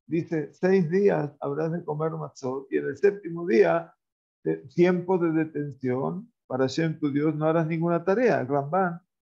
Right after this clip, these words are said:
mucho criterio, dice, "Pero un momentito, no me mencionó el primer día de Pesach, que está prohibida toda tarea, y tampoco lo mencionó en Hag HaShavuot, que está prohibida toda tarea, y tampoco en Sukkot,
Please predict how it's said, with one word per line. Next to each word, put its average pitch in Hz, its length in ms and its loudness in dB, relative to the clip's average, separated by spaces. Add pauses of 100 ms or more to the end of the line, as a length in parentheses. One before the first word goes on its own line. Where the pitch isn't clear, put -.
(120)
mucho 170 360 -6
criterio, 151 680 0 (380)
dice, 180 320 2
"Pero 127 140 -2
un 131 60 -6
momentito, 151 760 -4 (160)
no 165 160 2
me 185 80 2
mencionó 160 400 -4
el 262 100 -4
primer 147 300 0
día 139 420 0 (280)
de 147 100 0
Pesach, 147 540 -4
que 135 80 -10
está 147 240 -4
prohibida 143 520 0
toda 135 320 0
tarea, - 460 -10 (340)
y 135 100 -8
tampoco 185 460 -2
lo 170 80 2
mencionó 151 440 -4
en 160 120 -4
Hag 165 200 -4
HaShavuot, 143 720 2 (320)
que 131 60 -4
está 160 280 -2
prohibida 147 720 0
toda 160 320 0
tarea, 139 360 0
y 156 60 -2
tampoco 156 460 -4
en 156 60 -6
Sukkot, 226 540 0